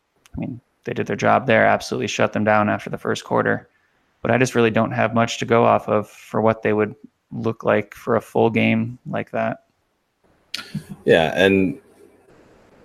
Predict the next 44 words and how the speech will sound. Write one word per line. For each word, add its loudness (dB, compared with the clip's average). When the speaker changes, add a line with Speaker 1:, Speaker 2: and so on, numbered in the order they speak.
Speaker 2:
in 6
your 6
data 6
searches, 0
have 2
you, 6
have 6
you 6
done 4
much 2
work 4
on, 6
on 4
the 6
Miami 4
game 4
yet? 2
Speaker 1:
Um, 2
not 4
a 2
ton. 4
I've 0
kinda 4
looked 2
a -4
bit 2
at -2
some -4
of -2
Miami's 0
stats 0
just -10
to -10
get -2
a -4
feel -4
for -4
how -2
they -2
match -4
up -4
a -6
little -4
bit. -4